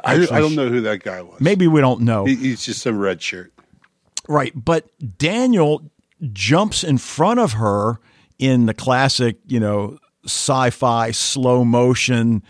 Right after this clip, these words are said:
Speaker 2: you know, uh, Matrix kind of visual. And then time just stops.
Speaker 1: Yeah. I would like to say Daniel does a crap job of jumping in front of her, because he doesn't,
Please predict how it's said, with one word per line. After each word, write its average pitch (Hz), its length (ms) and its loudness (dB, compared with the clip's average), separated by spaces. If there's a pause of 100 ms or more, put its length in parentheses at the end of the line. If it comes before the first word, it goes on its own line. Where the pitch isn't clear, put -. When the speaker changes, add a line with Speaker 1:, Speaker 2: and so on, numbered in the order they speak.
(520)
Speaker 2:
you 123 160 -4
know, 104 460 -2
uh, 92 180 -6
Matrix 123 760 0
kind 123 500 0
of 107 300 -2 (220)
visual. 113 840 0 (760)
And 151 180 0
then 156 300 2 (240)
time 156 460 -2
just 120 260 -2
stops. 95 720 -4
Speaker 1:
Yeah. - 40 -16 (500)
I 190 60 0
would 254 100 0
like 285 100 0
to 220 60 -2
say 180 140 0
Daniel 151 460 2
does 123 280 0
a 110 60 -4
crap 123 420 -2
job 107 420 -2
of 98 160 -12
jumping 101 320 -8
in 92 80 -10
front 101 220 -4
of 87 60 -6
her, 85 60 -12
because 87 600 -12 (500)
he 123 100 0
doesn't, 104 420 0